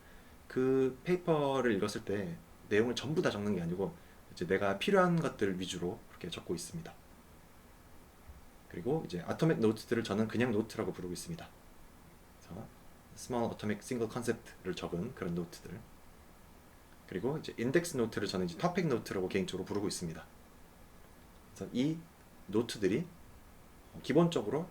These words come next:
하나의 토픽 노트에 속하도록 저는 그렇게 구성을 하고 있습니다. 그러면 더 상위 개념이 되겠죠. 아니면 어떤, 어, 맥락에서의 아이디어의 연결 같은 것들 하나의 주제로 만들어가지고 그런 것도 이제 토픽 노트로 만들고 있습니다.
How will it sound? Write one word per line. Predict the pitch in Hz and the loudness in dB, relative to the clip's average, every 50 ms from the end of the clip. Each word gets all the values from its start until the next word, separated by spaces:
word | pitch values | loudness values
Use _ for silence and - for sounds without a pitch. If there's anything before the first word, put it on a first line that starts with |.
| - - | -12 -10
하나의 | - - 170 170 165 160 165 | -4 0 2 2 2 2 0
토픽 | - 185 - 214 185 165 | -2 0 2 4 4 4
노트에 | 131 113 113 - - - - - 120 127 123 | 4 2 0 -2 -8 -8 -4 0 0 0 0
속하도록 | - 185 - - 214 208 131 110 95 - - - - | 0 -2 -2 0 0 2 2 2 0 0 -4 -14 -14
저는 | - 95 90 87 | -8 -6 -4 -4
그렇게 | - - - - | -4 -6 -6 -8
구성을 | - - 104 95 90 - | -2 0 0 0 0 0
하고 | - - | -2 -4
있습니다. | 87 - - 85 82 82 - - - - - - - - - - - - - - - - - - - - | -4 -6 -6 -6 -8 -8 -10 -16 -18 -20 -20 -20 -20 -20 -20 -20 -20 -20 -20 -20 -20 -16 -14 -14 -10 -4
그러면 | - 101 107 107 | -2 0 0 0
더 | 104 101 98 101 104 | 0 2 2 2 2
상위 | - - 185 214 214 | 2 2 6 6 8
개념이 | 185 170 131 107 101 92 | 8 8 6 4 0 0
되겠죠. | - 160 165 - - 101 104 - - - - - - - - - - - - - - - - - - - - | -2 -4 -8 -6 -6 -6 -6 -8 -18 -20 -20 -20 -20 -20 -20 -20 -20 -20 -20 -20 -20 -20 -20 -20 -16 -10 -4
아니면 | 104 95 101 120 151 180 - - - - - - - - - - - | -2 0 0 0 0 -2 -4 -6 -14 -20 -20 -20 -20 -14 -12 -10 -8
어떤, | - 101 - 113 107 120 135 - - - - - - - - - - - - - - - - | -6 -2 2 2 2 2 0 -4 -10 -18 -20 -20 -20 -20 -20 -20 -20 -20 -20 -20 -20 -18 -14
어, | 90 87 87 - - | -12 -12 -10 -4 2
맥락에서의 | 107 107 123 143 156 156 147 131 120 120 120 120 127 127 | 2 4 4 6 4 4 4 4 2 2 2 2 0 0
아이디어의 | - 101 104 107 120 127 117 110 101 92 | 2 4 4 4 6 6 6 6 6 4
연결 | 98 104 104 101 85 - - - - - - - - - - - - - - - | 4 4 4 2 2 0 -4 -16 -20 -20 -20 -20 -20 -20 -20 -20 -20 -18 -14 -12
같은 | 95 - 104 98 | -10 -6 -4 -2
것들 | 95 95 - 113 | -2 -2 -2 -2
하나의 | 120 120 113 110 | -2 -2 -2 -2
주제로 | - 110 117 127 127 113 | 0 6 6 6 6 6
만들어가지고 | 92 87 90 87 85 85 85 82 - 113 113 | 2 0 -2 -2 -2 -2 -2 -2 -2 -2 -2
그런 | - 98 95 | -2 -2 -2
것도 | 87 82 - 123 143 | -2 0 0 -2 -2
이제 | 127 - - | -2 -4 -6
토픽 | - 147 - 165 156 | -6 -4 -2 0 0
노트로 | 120 95 - - - - - - - - - - - - 98 | 0 -2 -4 -6 -12 -18 -18 -18 -20 -20 -20 -14 -6 -2 -2
만들고 | 90 87 85 82 87 87 | 0 0 -2 -2 -4 -6
있습니다. | 80 - - 85 82 - - | -6 -8 -8 -12 -12 -14 -16